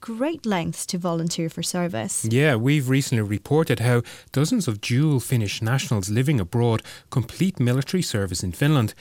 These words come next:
Speaker 2: Among every group of conscripts, there are Finnish citizens who grew up in another country but still want to fulfill their armed service obligations.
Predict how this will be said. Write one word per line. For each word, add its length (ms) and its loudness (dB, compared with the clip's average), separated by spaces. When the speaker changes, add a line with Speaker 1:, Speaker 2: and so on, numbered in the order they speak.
Speaker 2:
Among 380 2
every 260 0
group 300 -2
of 120 -10
conscripts, 680 -2
there 180 0
are 80 0
Finnish 420 0
citizens 480 -2
who 180 -2
grew 280 2
up 140 -2
in 100 0
another 300 0
country 500 0
but 120 -4
still 320 0
want 180 0
to 80 -4
fulfill 540 0
their 200 -2
armed 280 0
service 420 -4
obligations. 720 -4